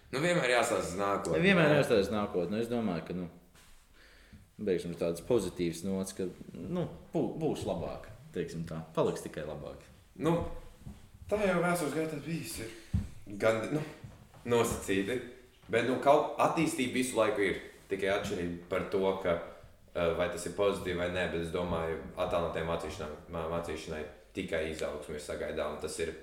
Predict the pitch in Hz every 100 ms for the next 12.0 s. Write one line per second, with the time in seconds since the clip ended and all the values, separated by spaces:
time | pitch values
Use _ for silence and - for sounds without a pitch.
0 | - - 85 80 85 82 78 73 80 78
1 | 76 78 80 - 82 76 76 - 73 78
2 | 76 76 76 - - - 76 78 - -
3 | - - - - - - 76 80 78 76
4 | 80 85 80 78 - 82 78 - 80 76
5 | 76 - - 80 80 80 73 - - 80
6 | 80 73 76 73 73 76 76 73 76 76
7 | 101 92 82 80 - - _ _ _ _
8 | - 82 90 87 82 - - 101 117 120
9 | 120 104 87 90 82 - 101 87 - 85
10 | 85 80 82 87 82 78 76 - 78 76
11 | 82 82 78 - 120 113 107 101 -